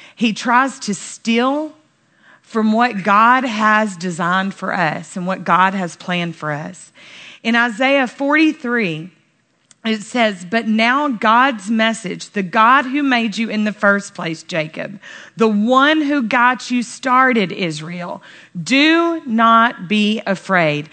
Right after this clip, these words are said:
I redeemed you. I've called you by name."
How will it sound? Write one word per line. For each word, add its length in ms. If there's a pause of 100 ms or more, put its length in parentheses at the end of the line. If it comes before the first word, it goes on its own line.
(400)
I 600 (380)
redeemed 680
you. 320 (320)
I've 320
called 720
you 360
by 340
name." 600